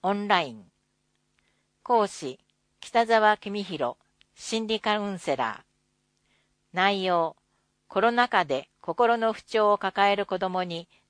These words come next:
どう関わるかをテーマに、子どもに優しく寄り添い、不安やストレスを解消する方法についてお話しいただきます。参加費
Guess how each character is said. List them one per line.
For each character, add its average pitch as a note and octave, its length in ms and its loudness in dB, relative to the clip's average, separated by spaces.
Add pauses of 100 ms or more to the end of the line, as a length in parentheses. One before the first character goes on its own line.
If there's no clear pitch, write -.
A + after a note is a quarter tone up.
ど G#3 240 4
う D3+ 40 2
関 G3 320 -2
わ G3+ 120 6
る F#3 140 -2
か A#2 260 -6 (240)
を F#3 160 2
テ G#3 220 2
ー F#3 40 0
マ D#3 120 -2
に、 C#3 220 -12 (360)
子 G3 120 -2
ど A3 140 6
も A3 140 4
に G#3+ 200 -2
優 F3+ 100 4
し A3+ 300 -2
く A3 120 -2
寄 G#3 140 4
り G3+ 80 -2
添 F#3 240 0
い、 B2 120 -12 (380)
不 G3 220 2
安 G3+ 180 4
や F#3+ 160 4
ス - 120 -12
ト A#3+ 100 4
レ A3 140 6
ス - 120 -2
を D3+ 100 2
解 G3 240 0
消 G3+ 200 2
す F#3 160 -6
る F#3+ 100 0
方 G#3 220 2
法 G3+ 180 0
に F#3+ 160 -6
つ G3+ 140 -4
い F3 100 -4
て C3+ 220 -6 (180)
お E3 60 -12
話 E3+ 360 -2
し E3 100 -4
い D#3 40 -10
た D#3 140 2
だ D3+ 120 0
き D#3 120 -16
ま C3+ 140 -6
す。 - 240 -16 (1500)
参 A3+ 280 0
加 G#3+ 120 -2
費 C#3 280 -8